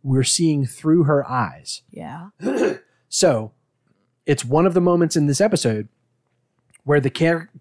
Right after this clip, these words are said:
Speaker 1: character looks directly at the camera and speaks. And so it's not a fourth wall break because he's talking to, again, at the beginning of the episode, somebody wearing a helmet cam, but then we find out it's really just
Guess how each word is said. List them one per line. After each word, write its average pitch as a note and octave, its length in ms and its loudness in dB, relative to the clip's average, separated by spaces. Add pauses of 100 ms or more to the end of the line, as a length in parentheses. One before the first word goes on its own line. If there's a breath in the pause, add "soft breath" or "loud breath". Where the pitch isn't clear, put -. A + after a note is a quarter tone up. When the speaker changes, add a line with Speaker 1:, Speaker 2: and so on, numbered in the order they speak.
Speaker 1:
character F#3 560 2 (160)
looks D3 240 0
directly C#3+ 500 0
at D#3 80 -2
the D3 80 -8
camera C3 340 -2
and A2+ 200 -8
speaks. - 680 -4 (840 soft breath)
And C#3 160 0
so C#3 400 2
it's C3+ 220 -2
not E3+ 340 0 (120)
a C#3 80 0
fourth D#3+ 360 2
wall A#3 320 4
break A#2 440 -8
because C#3+ 400 0 (160)
he's D3+ 260 0
talking E3 500 0
to, C3+ 440 0 (440)
again, A#2+ 380 0
at G2 60 -8
the G#2 80 -10
beginning C#3 340 2
of A#2 60 -2
the A#2 80 -4
episode, A#2 400 -2
somebody B2+ 260 2
wearing A2 300 -4
a G2 40 -8
helmet D3 320 0
cam, C3+ 320 -2
but A2+ 120 -8
then G#2+ 80 -12
we G2+ 100 -14
find A2 240 -12
out G#2 160 -14
it's G2 140 -18
really B2 260 -4
just G#2+ 300 -6